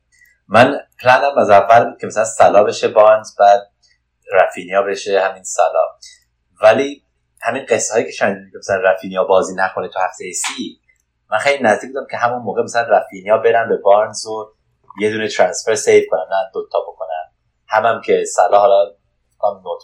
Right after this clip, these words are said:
پوینت فور باید بیشتر واسش بدن. مثلاً حالا گرونتر هم شده و هیچ امتیاز هم از رافینیا نگرفتم که موند تو تیمم ولی بازی نکرد.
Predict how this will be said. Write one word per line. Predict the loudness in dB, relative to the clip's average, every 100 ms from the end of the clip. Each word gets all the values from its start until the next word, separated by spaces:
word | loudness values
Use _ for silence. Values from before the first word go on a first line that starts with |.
| -14
پوینت | -16 -8
فور | -4 -4 -4 -4
باید | -4 -4 _
بیشتر | -14 -6 -6
واسش | -6 -12 -14 -18
بدن. | -18 -18 _ _ _
مثلاً | -6 -4 -4 -4
حالا | -4
گرونتر | -4 -4 2 2
هم | 0
شده | -6 -8 -8 -12 _ _ _ _ _ _ 0
و | 0
هیچ | 0 0
امتیاز | 0 4 2 4
هم |
از | 2 0
رافینیا | -2 -2 -2
نگرفتم | 0 -2 -4 -6 -8 -8
که | -8 -8 -10 _ _
موند | -18 -18 -18
تو | -20 -16
تیمم | -8 -6 -2
ولی | -4
بازی | -2 -4 -6 -8
نکرد. | -8 -6 -8